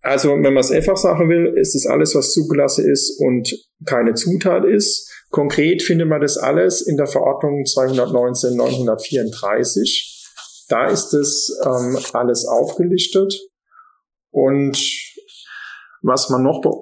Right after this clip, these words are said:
be-, beachten sollte, sind, ähm, dass natürlich auch Zusatzstoffe, ähm, Verarbeitungshilfsstoffe sein können. Ja, und zwar immer dann, wenn ich die wie Verarbeitungshilfsstoffe verwende.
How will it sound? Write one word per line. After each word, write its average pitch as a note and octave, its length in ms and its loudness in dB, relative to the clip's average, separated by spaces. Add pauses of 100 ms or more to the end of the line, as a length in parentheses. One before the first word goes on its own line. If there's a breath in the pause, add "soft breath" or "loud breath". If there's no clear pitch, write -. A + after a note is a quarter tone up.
(220)
be-, C3+ 800 0
beachten - 420 0
sollte, C#3+ 400 2
sind, D#3+ 460 0 (100)
ähm, C#3 460 -2 (240)
dass C#3+ 300 -2
natürlich D3 340 2
auch C#3+ 120 -2
Zusatzstoffe, D#3 680 0 (1120)
ähm, C#3 460 0
Verarbeitungshilfsstoffe C#3+ 1040 0
sein C#3 320 0
können. B2 600 0 (420)
Ja, B2+ 260 -2
und C#3 140 0
zwar C3 160 2
immer C3 200 2
dann, D3 500 2
wenn C#3+ 100 2
ich C#3 160 -2
die C#3 280 2
wie D#3 200 0
Verarbeitungshilfsstoffe D3 1040 0
verwende. A#2+ 720 0